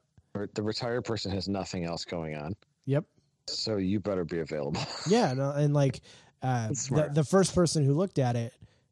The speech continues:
Speaker 2: um, wanted to see it the next day. And so
Speaker 1: Right.
Speaker 2: it was the day after we got back from Gingerman.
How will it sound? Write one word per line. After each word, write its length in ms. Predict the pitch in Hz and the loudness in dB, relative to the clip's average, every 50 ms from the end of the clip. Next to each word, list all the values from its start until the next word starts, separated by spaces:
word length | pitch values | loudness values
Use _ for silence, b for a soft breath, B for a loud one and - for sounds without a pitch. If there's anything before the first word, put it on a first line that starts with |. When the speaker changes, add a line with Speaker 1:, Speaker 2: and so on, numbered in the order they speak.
| _ _ _ _ | _ _ _ _
Speaker 2:
um, 280 | - 127 117 110 110 113 | -6 -6 -6 -4 -6 -2
wanted 360 | 113 131 151 160 165 160 147 | 2 4 6 6 6 6 4
to 80 | 139 127 | 2 2
see 240 | - - 143 135 135 | 2 4 4 4 4
it 160 | 139 - - | 2 0 -2
the 80 | 123 | -2
next 360 | 113 113 107 95 - - - - | -2 -2 -2 -2 -4 -6 -2 -2
day. 440 | 139 139 127 92 - - 98 101 - _ _ _ _ _ _ - | -2 -2 -2 -2 -6 -10 -16 -18 -20 _ _ _ _ _ _ -4
And 120 | 123 123 | -4 0
so 140 | - - 147 | 2 4 4
Speaker 1:
Right. 100 | 139 131 | 4 4
Speaker 2:
it 40 | 139 | 4
was 240 | 147 151 151 131 113 | 6 6 6 4 4
the 80 | 117 135 | 2 -2
day 380 | 131 113 - 147 151 156 151 | 0 2 4 6 8 8 8
after 340 | 143 135 143 147 139 - 143 | 6 6 4 4 4 2 2
we 140 | 123 117 117 | 2 2 2
got 200 | 120 123 120 117 | 2 2 0 0
back 240 | 120 120 113 110 - | 0 -2 -2 -4 -4
from 140 | - 113 107 | -6 -6 -2
Gingerman. 480 | 107 131 147 143 107 90 85 87 90 | 0 0 0 0 -2 -6 -8 -10 -12